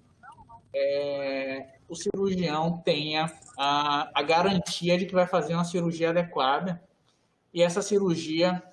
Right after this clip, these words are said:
tenha uma auditoria da peça, tá? Ou seja, eles,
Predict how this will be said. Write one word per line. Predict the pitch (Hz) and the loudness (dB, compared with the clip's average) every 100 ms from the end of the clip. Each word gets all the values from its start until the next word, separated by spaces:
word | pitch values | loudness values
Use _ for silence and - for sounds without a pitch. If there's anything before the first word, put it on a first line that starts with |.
| _ _ - - - _ _ - - - | _ _ -20 -20 -20 _ _ -16 -14 -6
tenha | 151 151 160 160 | -6 -4 -4 -2
uma | 165 | 2
auditoria | 165 160 165 170 147 147 | 0 0 -2 2 4 4
da | 165 | 2
peça, | 165 - 107 - - - | 0 -2 -8 -8 -18 -12
tá? | - 143 165 - _ _ _ _ | -2 0 0 -8 _ _ _ _
Ou | 156 | -12
seja, | - 135 | -4 0
eles, | 143 147 147 | 0 -2 -6